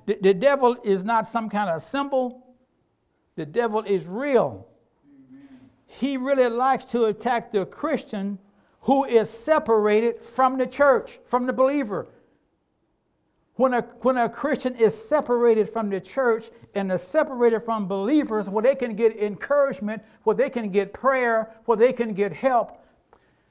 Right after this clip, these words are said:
they say if a soldier is separated from his company, his chances of survival, survival is zero.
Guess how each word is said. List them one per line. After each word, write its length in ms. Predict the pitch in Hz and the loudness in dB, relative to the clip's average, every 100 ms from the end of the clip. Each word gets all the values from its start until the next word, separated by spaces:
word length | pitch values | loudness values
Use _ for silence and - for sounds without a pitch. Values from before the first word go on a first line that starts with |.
| _ _ _ _ | _ _ _ _
they 160 | 214 240 | 2 2
say 240 | 240 247 | 2 2
if 100 | 240 | 2
a 140 | 220 214 | -2 -4
soldier 440 | - 277 285 214 | 4 4 4 0
is 260 | 220 208 - | 0 -2 -4
separated 840 | - - 330 - 233 214 190 175 | -18 0 0 2 0 0 0 -4
from 180 | 196 175 | -6 -4
his 180 | 185 | -8
company, 540 | - 208 180 170 160 147 - | -6 -6 -4 -6 -8 -8 -16
his 340 | - 226 220 - | -2 0 0 -6
chances 400 | 226 226 220 190 | -6 -4 -6 0
of 200 | 196 - | -2 0
survival, 720 | 170 156 175 202 190 190 - _ | -6 -2 0 2 0 -2 -10 _
survival 580 | 196 170 190 202 180 | -6 -2 0 0 -2
is 160 | 175 156 | -4 -8
zero. 640 | 120 156 233 170 120 - | -2 0 2 2 0 -8